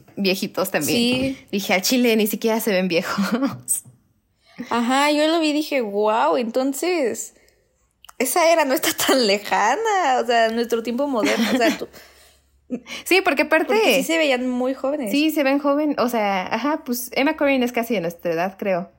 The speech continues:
Speaker 1: Tiene como
Speaker 2: Sí, eso también me
Speaker 1: veinticuatro.
Speaker 2: impacta ya un buen. Tiene veintis, tiene veintiséis.
Speaker 1: Veintiséis. Entonces
Speaker 2: Pero digo, tres años
Speaker 1: Sí, pues no es
Speaker 2: ya
Speaker 1: mucho.
Speaker 2: no es nada.
Speaker 1: <laughs> Sí, no es nada. Y pues el Harry tiene como veintiocho. O sea, sí están jóvenes, se supone.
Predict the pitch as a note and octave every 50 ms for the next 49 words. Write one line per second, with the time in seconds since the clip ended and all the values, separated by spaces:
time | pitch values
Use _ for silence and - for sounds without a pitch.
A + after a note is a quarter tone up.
0 | _ _ _ _ _ _ _ _ _ _ _ _ _ _ _ _ _ _ _ _
1 | _ _ _ - G3+ G#3 G#3+ G3+ - G3 F3 D#3+ C4+ B3+ - - C4+ - G3 F#3+
2 | G3 G3 G3 G#3 G#3+ G#3+ G#3 G3+ F#3+ F#3 G3 G3+ - - F#3+ G3 F#3 F3+ F3 F3
3 | F3+ F#3 G#3 C4 B3 B3+ C4+ C#4 C4+ G#3+ G#3 F#3+ F#3 F#3 - - - - - B3
4 | B3 C4 C4 A#3+ - - - F3 E3 F#3+ F#3+ F#3 - E3+ - - E3 D#3+ E3 -
5 | - - _ _ _ _ _ _ _ _ _ _ _ _ _ _ _ _ _ _
6 | _ _ _ - G3+ G3+ G3 G3+ G#3 G#3 G#3 A3 G#3 F#3 G3 - A3 B3+ C4 B3
7 | A3 G#3 G#3 G#3 A3 G4 G#4 - - - C#4 C#4+ B3+ - G3+ F#3+ G#3 A#3 A3+ A#3+
8 | G#3+ F#3 F#3 F3+ F#3+ F#3+ E3 D#3+ A3 G3 G3 B3 G3+ A3+ A#3+ A#3 G3+ F3+ - -
9 | F#3+ - - _ _ _ - - E4+ F#4 E4 - - A#3 A3 G#3+ G#3+ G3+ G3 G3
10 | G3 G3+ G3 F#3 F3 E3+ F3 - F#3+ F#3+ F#3+ F3 F3 G#3 F#3+ G3+ G#3 G3+ - F#3+
11 | E3+ F3+ F#3 - C#3 F#2+ C3 B2+ - - D#3 A2+ - - - - - G#3+ - A#3+
12 | A#3+ C#4 B3 A3 - G3+ F3 G3 F3+ - - - - - F#3+ F#3+ - _ - G3
13 | D#3+ E3 -